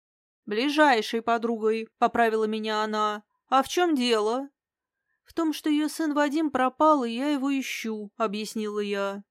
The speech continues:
Женщина непонимающе уставилась на меня. «То есть как пропал?» «Очень просто.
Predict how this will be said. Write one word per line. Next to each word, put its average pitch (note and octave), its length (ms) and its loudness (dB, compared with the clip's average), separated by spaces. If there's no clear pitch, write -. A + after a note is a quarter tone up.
Женщина C4 400 -4
непонимающе C4 640 -4
уставилась A3+ 500 -4
на A#3+ 60 -8
меня. G3+ 520 -6
«То B3 120 0
есть A#3 280 0
как D#4 240 4
пропал?» G3+ 600 0
«Очень E4+ 320 -4
просто. B3+ 600 -2